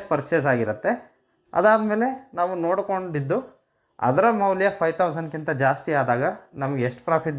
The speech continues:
ಬೇಕು ಅಂತ ಅಂದ್ಕೊಂಡಿರ್ತೀವೋ, ಅಥವಾ ನಮಗೆ ದುಡ್ಡಿನ ಅವಶ್ಯಕತೆ ಯಾವಾಗ ಬೇಕು ಅಂತ ಇರುತ್ತೋ, ಎಲ್ಲದನ್ನು ಮ್ಯಾಚ್ ಮಾಡ್ಕೊಂಡು ನೋಡಿ, ಲಾಭ ಬಂದಾಗ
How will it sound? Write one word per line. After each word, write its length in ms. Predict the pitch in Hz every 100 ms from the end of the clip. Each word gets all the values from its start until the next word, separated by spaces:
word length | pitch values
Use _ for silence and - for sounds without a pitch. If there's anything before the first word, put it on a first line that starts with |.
| 139
ಬೇಕು 180 | 147 151
ಅಂತ 140 | 143 147 131 131 - 127
ಅಂದ್ಕೊಂಡಿರ್ತೀವೋ, 680 | 135 143 135 127 127 120 202 - _ _ _ _ -
ಅಥವಾ 200 | 147 180 147
ನಮಗೆ 280 | 143 143 139 127 120
ದುಡ್ಡಿನ 280 | 143 165 175 139
ಅವಶ್ಯಕತೆ 480 | 147 180 170 170 156 139 - _ _ _ - 139
ಯಾವಾಗ 200 | 156 156 151
ಬೇಕು 160 | 156 156
ಅಂತ 120 | 143 127
ಇರುತ್ತೋ, 220 | 127 190 208 - - 139
ಎಲ್ಲದನ್ನು 340 | 147 156 156 143
ಮ್ಯಾಚ್ 200 | 139 -
ಮಾಡ್ಕೊಂಡು 300 | 147 143 135 123
ನೋಡಿ, 160 | 127 226 - 151
ಲಾಭ 140 | 139 139 131
ಬಂದಾಗ 300 | 123 120